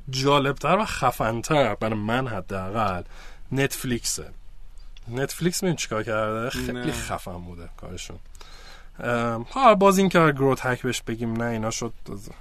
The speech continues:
Speaker 1: می‌ذارم به
Speaker 2: تعاریف
Speaker 1: عهده،
Speaker 2: بگذریم.
Speaker 1: به عهده متخصصین و استادان این حوزه، ولی نتفلیکس یه کار خیلی خفنی کرد. نشستی دیتا ماینینگ خیلی خفن کرده.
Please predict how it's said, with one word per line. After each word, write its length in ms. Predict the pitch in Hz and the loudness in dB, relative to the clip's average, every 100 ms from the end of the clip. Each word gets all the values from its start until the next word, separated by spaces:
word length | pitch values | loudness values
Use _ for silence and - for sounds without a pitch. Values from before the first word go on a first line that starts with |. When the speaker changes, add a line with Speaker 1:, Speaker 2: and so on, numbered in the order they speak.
| - - | -18 -16
Speaker 1:
می‌ذارم 440 | - 107 110 117 120 | -12 -6 0 4 6
به 40 | |
Speaker 2:
تعاریف 400 | 120 123 147 131 | 8 8 8 10
Speaker 1:
عهده، 240 | 139 131 127 | 10 8 6
Speaker 2:
بگذریم. 400 | 117 120 113 110 | 2 -4 -4 2
Speaker 1:
به 80 | |
عهده 500 | 117 113 - 123 127 | 2 2 0 0 0
متخصصین 760 | 123 117 117 - 110 - 107 123 | 0 -2 -2 0 -2 -2 -4 -2
و 120 | 113 | -2
استادان 440 | 104 - 104 113 | -2 -4 -2 -2
این 160 | 113 113 | -2 -2
حوزه، 760 | 107 - 104 104 143 131 117 110 | -4 -4 -4 0 0 2 0 0
ولی 240 | 135 196 | 0 2
نتفلیکس 720 | 190 175 160 - 165 202 - | 4 4 2 -2 -2 -2 -4
یه 60 | 196 | -4
کار 180 | 196 | -2
خیلی 240 | 208 151 127 | -2 -4 -4
خفنی 420 | - 107 113 92 | -2 -2 -2 -6
کرد. 180 | - 131 | -8 -6
نشستی 400 | 175 226 220 285 262 - | -4 -4 -6 -6 -8 -6
دیتا 320 | - 160 165 151 | 0 2 2 0
ماینینگ 500 | 151 151 156 180 147 | 0 0 2 0 0
خیلی 480 | - - 165 175 | -6 -4 2 2
خفن 380 | 160 110 - 123 | 2 -2 -2 -6
کرده. 520 | 101 87 95 98 104 | -6 -10 -8 -8 -10